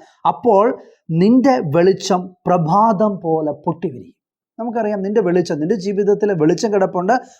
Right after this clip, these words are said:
അത് പ്രഭാതം നമുക്കറിയാം. പ്രഭാതം അങ്ങനെ പതുക്കെ പതുക്കെ ഇങ്ങനെ,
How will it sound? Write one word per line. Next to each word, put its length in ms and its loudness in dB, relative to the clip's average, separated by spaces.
അത് 140 2
പ്രഭാതം 520 2
നമുക്കറിയാം. 340 -4
പ്രഭാതം 340 0
അങ്ങനെ 180 -2
പതുക്കെ 480 -4
പതുക്കെ 280 -8
ഇങ്ങനെ, 300 -6